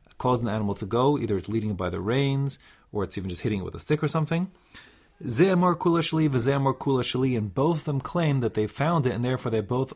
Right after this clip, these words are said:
own the whole animal. Either they both got on it at the same time, or one says he climbed, one says he made it walk, whatever the story is.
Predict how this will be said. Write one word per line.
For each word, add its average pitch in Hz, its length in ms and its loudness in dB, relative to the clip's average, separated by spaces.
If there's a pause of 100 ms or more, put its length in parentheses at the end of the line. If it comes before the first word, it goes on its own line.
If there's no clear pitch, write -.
own 127 280 2
the 117 60 -2
whole 127 280 0
animal. 160 320 2 (420)
Either 104 160 0
they 98 80 2
both 95 280 -2
got 98 180 -2
on 101 80 0
it 101 40 0
at 95 60 -4
the - 80 -14
same 90 220 -4
time, 170 360 2 (400)
or 151 120 4
one 110 220 4
says 101 280 2
he 104 100 -4
climbed, 131 320 0
one 98 200 -2
says 87 180 -8
he 87 80 -4
made 90 140 -2
it 98 80 -6
walk, 139 240 2
whatever 107 180 0
the 104 80 -6
story 147 300 6
is. 143 220 -2